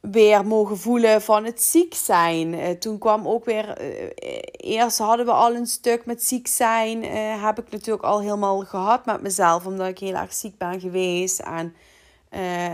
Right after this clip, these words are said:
daar, eh, eigenlijk, eh, ik mezelf gewoon compleet heb uitgeput, omdat ik gewoon niet meer kon zijn. En, eh, ik ook die stukken weer tegenkwam. Dus, eh,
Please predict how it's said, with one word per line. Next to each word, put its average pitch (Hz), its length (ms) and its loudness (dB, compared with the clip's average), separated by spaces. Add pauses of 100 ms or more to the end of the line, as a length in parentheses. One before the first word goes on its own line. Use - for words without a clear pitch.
daar, 165 540 0
eh, - 100 -14 (240)
eigenlijk, 180 680 -2
eh, 170 440 -8 (140)
ik 185 200 -10
mezelf 180 360 0
gewoon 196 240 -6
compleet 180 380 -6
heb - 160 -20
uitgeput, 175 840 -4
omdat 196 240 -8
ik 196 100 -12
gewoon 190 220 -6
niet 190 140 -6
meer 180 160 -10
kon 170 220 -8
zijn. 196 460 -2 (720)
En, 185 480 0
eh, 175 320 -6 (120)
ik 214 260 -6
ook - 280 -2
die 294 180 4
stukken 185 400 2
weer 165 240 -6
tegenkwam. 156 800 -4 (400)
Dus, 180 380 -2
eh, 175 500 -6